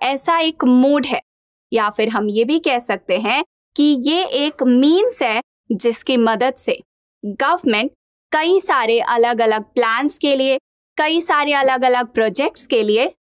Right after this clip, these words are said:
फंड्स को रेज करती है। रिसोर्स मोबिलाइजेशन की अगर ऑब्जेक्टिव की बात करें या इसके उद्देश्य की बात करें तो इसका उद्देश्य है optimal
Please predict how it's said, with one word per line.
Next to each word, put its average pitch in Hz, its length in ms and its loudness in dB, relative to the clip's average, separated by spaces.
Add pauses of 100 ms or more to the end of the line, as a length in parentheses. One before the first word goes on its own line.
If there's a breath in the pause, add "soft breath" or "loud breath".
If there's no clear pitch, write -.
(260)
फंड्स 269 420 -2
को 269 260 2 (300)
रेज 226 420 0
करती 202 380 -4
है। - 120 -10 (380)
रिसोर्स 403 680 -2
मोबिलाइजेशन 269 1000 0
की 254 340 -2 (200)
अगर 254 380 -2
ऑब्जेक्टिव 262 640 -2 (100)
की 349 120 0
बात 202 300 -2
करें - 300 -8 (340)
या 220 120 0
इसके 214 380 -2
उद्देश्य 233 640 -2
की 302 180 -4
बात 269 320 -2
करें 294 300 -2 (320)
तो 370 120 0 (100)
इसका 339 380 -2
उद्देश्य 254 680 0
है 226 320 -4 (380)
optimal 269 680 0